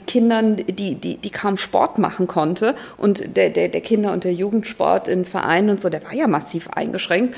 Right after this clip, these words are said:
Und Kinder gehen jetzt selten joggen. Ähm, das war in der Tat immer erlaubt. Ähm,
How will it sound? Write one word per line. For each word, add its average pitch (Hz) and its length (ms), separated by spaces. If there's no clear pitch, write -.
Und 170 140
Kinder 196 240
gehen 185 200
jetzt 175 120
selten 170 300
joggen. 180 400
Ähm, 143 200
das - 200
war 139 100
in 160 100
der 156 100
Tat 170 220
immer 208 240
erlaubt. 147 540
Ähm, 214 200